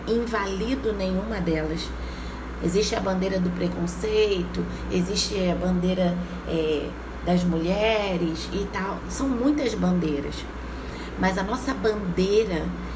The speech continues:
é Jesus. Aquilo que nos mantém ligados e unidos, o vínculo da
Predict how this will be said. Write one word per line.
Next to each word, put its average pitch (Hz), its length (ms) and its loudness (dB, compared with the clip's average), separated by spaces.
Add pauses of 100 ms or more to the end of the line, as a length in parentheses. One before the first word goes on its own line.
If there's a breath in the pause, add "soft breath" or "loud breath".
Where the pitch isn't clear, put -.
(160 loud breath)
é 185 120 4
Jesus. 180 880 0 (600 loud breath)
Aquilo 240 440 -2
que - 140 -4
nos 214 220 0
mantém 202 640 -2
ligados 185 920 2
e 190 60 -4
unidos, 180 960 2
o - 80 4
vínculo 208 1040 2
da 170 200 2